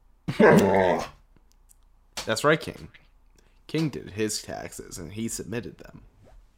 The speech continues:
Speaker 1: Did you do your taxes? Does, do, uh, do Canadians coincide with American taxes?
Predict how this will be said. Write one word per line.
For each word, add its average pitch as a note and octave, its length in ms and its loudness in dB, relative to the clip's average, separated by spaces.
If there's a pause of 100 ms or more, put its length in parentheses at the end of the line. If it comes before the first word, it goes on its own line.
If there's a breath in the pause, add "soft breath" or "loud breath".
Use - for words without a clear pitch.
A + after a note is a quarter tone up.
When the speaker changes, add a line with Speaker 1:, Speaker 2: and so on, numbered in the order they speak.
(1040)
Speaker 1:
Did D#3+ 120 0
you D#3+ 120 4
do D3+ 100 4
your D#3 200 6
taxes? E3+ 500 -4 (240)
Does, F3 180 2 (120)
do, F#3+ 200 8
uh, G3 280 8
do G3 200 4 (400)
Canadians A#3 680 6 (140)
coincide G3+ 580 4 (120)
with F3 160 0 (200)
American G3 260 -2
taxes? A3+ 320 -6